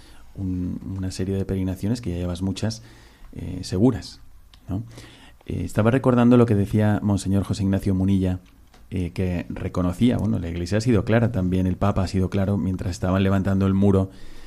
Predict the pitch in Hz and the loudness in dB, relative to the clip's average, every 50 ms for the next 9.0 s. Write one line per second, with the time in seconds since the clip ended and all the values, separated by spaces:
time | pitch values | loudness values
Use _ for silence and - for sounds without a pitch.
0 | - - - - - - 92 90 85 85 85 87 85 - - - - 80 82 - | -16 -18 -18 -12 -6 -4 -2 -2 -2 -2 -2 -2 -4 -6 -8 -8 -8 -8 -6 -6
1 | 90 85 85 82 82 80 85 90 85 - - - - - - - 90 - - 90 | -6 -4 -4 -2 -2 -2 -4 -4 -6 -10 -16 -20 -20 -12 -8 -8 -8 -6 -4 -4
2 | 87 87 - 101 - - 113 120 - - 92 - - - - 98 - - - - | -2 0 0 -2 0 0 -2 -4 -2 -4 -6 -6 -6 -8 -8 -8 -8 -8 -6 -6
3 | 90 85 85 85 - - - - - - - - _ _ _ _ - - - - | -4 -4 -4 -4 -6 -10 -16 -20 -20 -20 -20 -20 _ _ _ _ -20 -20 -12 -10
4 | - - - - 85 82 80 - - 87 87 87 - - 90 - - 87 87 92 | -10 -10 -8 -8 -8 -8 -8 -6 -6 -6 -6 -6 -6 -6 -6 -6 -6 -6 -6 -6
5 | 90 92 95 90 92 90 - - 92 87 92 90 - 87 87 87 90 87 82 87 | -6 -6 -4 -4 -4 -4 -4 -4 -4 -4 -4 -4 -4 -4 -4 -4 -4 -4 -4 -4
6 | 87 82 78 85 82 85 82 85 - - - 110 104 107 - 120 - - - - | -6 -6 -6 -6 -6 -4 -6 -6 -4 0 2 4 4 4 2 0 -4 -12 -16 -20
7 | - - - - 95 - 104 95 98 98 101 98 92 107 101 98 90 90 95 - | -20 -20 -10 -10 -6 -2 0 2 4 4 4 4 2 2 0 0 -2 -2 -4 -2
8 | 92 92 87 - 104 98 92 95 95 - - 101 98 95 92 - 87 85 85 | -2 -2 0 0 0 0 2 0 -2 0 -2 -2 -2 -2 -2 -4 -6 -6 -6